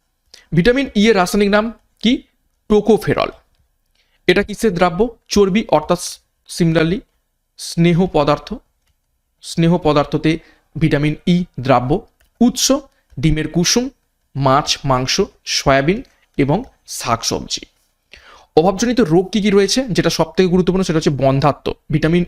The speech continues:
ই এর অভাবে বন্ধ্যাত্ব রোগ দেখতে পাওয়া যায়। পেশি ও জনন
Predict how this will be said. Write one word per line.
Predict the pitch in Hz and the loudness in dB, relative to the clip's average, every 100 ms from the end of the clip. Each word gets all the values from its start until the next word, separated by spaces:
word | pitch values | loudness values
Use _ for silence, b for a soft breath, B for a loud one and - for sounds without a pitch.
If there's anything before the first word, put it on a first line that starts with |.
| - | -2
ই | 190 202 - | 0 0 2
এর | 175 170 | 2 2
অভাবে | 143 131 127 220 _ _ _ - | 0 2 2 -2 _ _ _ -2
বন্ধ্যাত্ব | 135 143 160 165 175 | 0 2 0 0 0
রোগ | 160 147 | 0 0
দেখতে | 156 160 | 0 0
পাওয়া | 151 143 | 0 0
যায়। | 175 - _ _ _ - | -4 -8 _ _ _ 0
পেশি | 202 226 - 262 | 0 2 0 2
ও | 196 | 2
জনন | 185 147 147 | 2 2 0